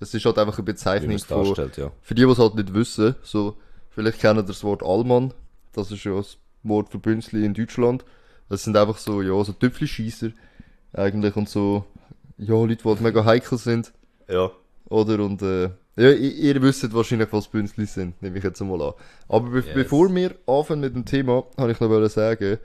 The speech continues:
Speaker 1: dass man erst ab tausend Follower auf TikTok kann live gehen, ist, ist Bullshit. Weil wir haben eigentlich wollen auf TikTok live gehen.
Speaker 2: Ja, das ist Trash.
Speaker 1: Aber wir dürfen einfach erst ab tausend. Und ich habe noch nie ein Video gepostet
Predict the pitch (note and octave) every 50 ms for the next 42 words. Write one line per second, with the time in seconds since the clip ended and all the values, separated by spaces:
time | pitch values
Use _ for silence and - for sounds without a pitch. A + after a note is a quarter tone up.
0 | - - - - - - - - - - - - - - - - B2 A#2 - C3+
1 | B2 B2 C3+ C3+ - C3 A#2+ A2 - C3 D3 D#3 D3+ C#3 - - C3 C#3 D3 C#3+
2 | C#3 C3 A#2+ A#2 - - - C3 B2 - - B2 A#2+ - A#2 G#2+ G#2 G#2 A#2 B2+
3 | - - A#2+ A2 G#2+ - - - - - - - _ - - - A2+ - - B2
4 | B2+ C#3+ C#3 - D#3 D#3+ E3 - - - - - _ - _ _ - _ - A#2+
5 | B2 A#2+ A#2+ B2 C3 B2 A#2+ A#2+ A#2 A2 A#2 A2 G#2+ G#2+ - - C#3+ C3 - -
6 | C#3 C3 - B2 A#2 B2 B2 - - G#2+ A2+ C#3+ - - _ - - - - -
7 | - - - G2 G2+ G2+ - - A2 G2 - - - G2+ F#2+ F#2+ - - - _
8 | _ - A#2+ A2+ A#2 A2+ - - B2 A#2+ A#2+ B2+ B2 A#2 C3 C3 B2 A#2 B2+ C3
9 | C3 - B2 - - - A2+ B2 C#3 - - F#3 - - - - - B2+ B2 C#3+
10 | D#3+ E3 F3 D3 C3+ C3+ C#3+ D#3+ D#3+ - C#3+ D#3 D3+ D#3+ E3 D#3+ - E3 D#3 D#3+
11 | D#3 - E3+ E3+ -